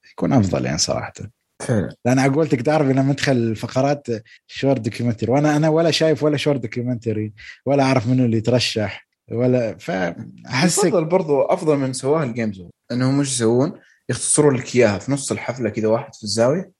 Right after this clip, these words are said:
Speaker 2: يقول لك إنه الفيلم الفلاني مرشحين، وعلى طول يقول لك الفايز بدون، بدون يعني بلبلة زايدة.
Speaker 1: مم. وأوريدي خلاص الشخص هذا يكون حصل الجائزة و
Speaker 2: بالضبط، أيوة،
Speaker 1: مم.
Speaker 2: وقعد في بيته الحين هو نايم.
Speaker 1: مم.
Speaker 2: انتهى.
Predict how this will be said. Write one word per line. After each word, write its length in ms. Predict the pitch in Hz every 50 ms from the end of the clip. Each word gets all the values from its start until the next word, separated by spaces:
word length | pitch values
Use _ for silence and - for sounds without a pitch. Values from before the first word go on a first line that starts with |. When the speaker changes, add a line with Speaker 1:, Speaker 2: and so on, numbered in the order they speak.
| _ _ _ -
Speaker 2:
يقول 360 | - 107 107 107 117 113 113
لك 200 | 110 110 - -
إنه 140 | 107 101 98
الفيلم 340 | 101 - - 120 117 117 110
الفلاني 440 | 104 101 - 110 113 113 110 107 107
مرشحين، 560 | 104 98 98 - - 110 - - 147 165 170
وعلى 220 | 143 117 117 113
طول 200 | 113 - 117 110
يقول 200 | 107 95 110 107
لك 120 | 101 - -
الفايز 440 | - - 110 120 139 143 139 131 123
بدون، 460 | 113 113 131 127 120 110 98 - - _ _ _ _ - - - _ -
بدون 280 | 127 127 147 151 156 143 127 120 113 110 110 107 104 104 104 101 98 98
يعني 240 | 98 92 98 101
بلبلة 640 | 101 110 107 104 95 101 95 92 92 90 90 82 78 - - 82 78 -
زايدة. 360 | - 104 104 95 127 131 120
Speaker 1:
مم. 180 | 113 107 123 139
وأوريدي 480 | 139 147 151 165 160 175 185 160 151
خلاص 340 | - - 147 151 143 - -
الشخص 360 | 135 - - 156 143 - -
هذا 160 | 151 151 139 139
يكون 280 | 135 - 147 131 113
حصل 380 | - - 123 - - 135 127 117
الجائزة 540 | 104 98 113 110 110 120 123 120 117 123 120
و 240 | 117 101 95 95
Speaker 2:
بالضبط، 500 | 95 160 165 160 156 156 139 127 - -
أيوة، 200 | 117 113 113 113
Speaker 1:
مم. 60 | 117 104
Speaker 2:
وقعد 160 | 131 127 127
في 140 | 120 - -
بيته 260 | 95 92 - - - -
الحين 300 | - - - - - 104
هو 120 | 92 85
نايم. 240 | - - - - - _ _ _ _ _ - 104
Speaker 1:
مم. 260 | 101 95 85 80 - 139
Speaker 2:
انتهى. 500 | 151 151 - 131 117 117 104 - -